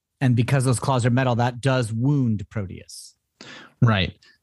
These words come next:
Speaker 2: Um, and the whole time they're just sort of chasing him, hunting him until they can get Colossus in close, and Colossus, you know, turns into metal and grabs him. Uh, and that's sort of the end of it. There's great sequences with Havoc and Cyclops shooting each other. I always enjoyed those as a kid.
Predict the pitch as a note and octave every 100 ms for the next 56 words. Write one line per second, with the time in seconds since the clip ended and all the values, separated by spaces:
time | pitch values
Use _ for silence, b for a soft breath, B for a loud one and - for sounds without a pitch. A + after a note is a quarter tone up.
0 | _ - G#2 G2 F#2 - C#3 D#3+ A#3 G#3+
1 | E3+ D3 D#3 D#3 C3+ - D3 C3 A#2+ G2+
2 | B2+ A#2+ G2 A2+ A2 G#2+ G2+ G#2 - G2+
3 | G#2 G#2 G2 - F#2 - G2+ F#2 E2+ -
4 | F#2 - F2+ E2+ F2+ - _ - G2 G2
5 | - G2 - F#2 F#2+ F#2+ E2 E2 D#2+ _
6 | _ - G2+ G2 G2+ - F2 G#2 - B
7 | B B B B B B _ _ _ _
8 | - F2 F#2 E2 G2 G2 - G2 F2 F#2
9 | F#2 E2+ F2 B B F#3+ F3+ A#3+ D#3+ D#3
10 | D3 C3 A2 G#2 F#2+ - A2+ G#2 G2+ F#2
11 | - A2 A#2+ A2+ - A#2 A2+ G#2+ A#2+ A2+
12 | A#2 A#2 A2 F2+ F2+ F2+ F2 E2+ F2 F2
13 | E2+ E2 F#2 F2+